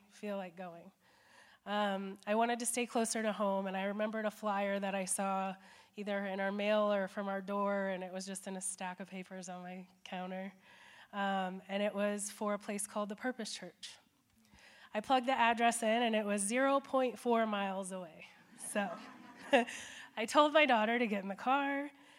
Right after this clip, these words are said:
and on we came. Um, we walked into the school. People said hello to us like they'd known us for a really long time.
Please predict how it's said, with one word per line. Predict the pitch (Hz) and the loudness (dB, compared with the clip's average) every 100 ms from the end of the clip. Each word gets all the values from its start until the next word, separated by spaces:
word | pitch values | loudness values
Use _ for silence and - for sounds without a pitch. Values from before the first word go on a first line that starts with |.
| - - | -20 0
and | 226 226 226 220 226 220 220 202 - _ _ _ _ - | 6 8 8 6 4 -2 -6 -8 -16 _ _ _ _ -6
on | 196 190 | -2 0
we | 214 | 0
came. | 247 453 240 - - _ _ _ _ - | 0 0 0 -6 -20 _ _ _ _ -6
Um, | 208 208 196 196 | 0 2 0 -2
we | 226 | 2
walked | 240 233 277 | 4 4 2
into | 269 294 | -2 -2
the | 294 | -2
school. | - 240 220 302 - _ _ _ _ _ - - - _ - | -2 -2 -2 -4 -8 _ _ _ _ _ -20 -20 -20 _ -4
People | 262 254 | 2 4
said | 262 254 | 6 4
hello | 226 247 214 226 | 6 4 4 4
to | 233 | 4
us | 240 240 233 | 4 2 -2
like | 220 220 | -4 -4
they'd | 208 202 | -6 -4
known | 196 202 | -4 -4
us | 214 220 | -4 -6
for | - 208 | -6 -6
a | 196 | -4
really | 202 208 | -4 -4
long | 208 202 208 | -4 -6 -8
time. | 214 196 214 | -8 -8 -8